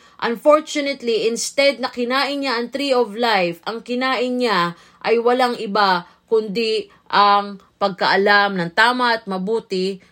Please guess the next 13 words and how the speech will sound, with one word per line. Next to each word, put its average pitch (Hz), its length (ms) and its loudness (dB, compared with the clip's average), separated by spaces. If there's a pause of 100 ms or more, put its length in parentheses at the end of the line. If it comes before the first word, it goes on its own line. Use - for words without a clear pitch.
(120)
dahil 208 400 2
sapagkat 180 640 -2
ito 240 400 0
ang 240 160 -2 (160)
sinasabi 214 640 -2
ng 196 160 -4
dyablo 196 400 0
na 190 80 -2
kainin 254 440 -2
nila, 196 280 2
na 196 160 -2
which 247 240 -2
is - 240 -8